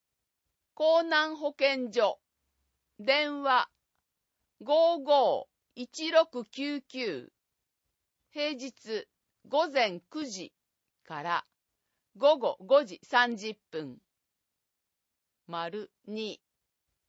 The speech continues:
夜間休日相談窓口。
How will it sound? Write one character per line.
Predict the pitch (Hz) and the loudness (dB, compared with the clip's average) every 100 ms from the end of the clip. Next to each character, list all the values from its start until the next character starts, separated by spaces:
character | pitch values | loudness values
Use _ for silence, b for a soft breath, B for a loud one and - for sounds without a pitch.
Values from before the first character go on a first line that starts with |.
| _ | _
夜 | 254 285 | 2 2
間 | - 294 220 143 - _ - | 4 2 2 -2 -14 _ -12
休 | 294 330 330 | -6 -4 -4
日 | 285 285 269 262 - | -8 -12 -8 -10 -8
相 | 302 294 302 | -2 0 4
談 | 285 277 262 | 6 4 4
窓 | 247 240 233 | 2 2 0
口。 | 180 151 - 135 | -4 -14 -16 -18